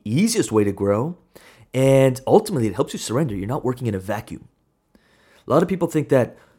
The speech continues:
just I c-, if I could just meet someone once a week one-on-one, that'd be best for them. And I've just realized, and I've worked with hundreds of one-on-one clients and hundreds of hybrid group slash one-on-one clients, and the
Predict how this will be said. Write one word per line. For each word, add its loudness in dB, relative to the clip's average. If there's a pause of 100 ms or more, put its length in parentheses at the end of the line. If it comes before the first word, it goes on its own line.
(160)
just 0
I 4
c-, -8
if -2
I 2
could -6
just -6
meet -2
someone -2
once -2 (100)
a -2
week -2 (120)
one-on-one, -2 (100)
that'd -4
be -6
best -4
for -6
them. -4
And -4
I've -2
just -10
realized, -2
and -4
I've -2
worked -2
with -8 (260)
hundreds 4
of 0
one-on-one 0
clients -4
and -8
hundreds -2 (100)
of -4
hybrid 0 (500)
group 2
slash -2
one-on-one -2 (180)
clients, -2
and -2
the -2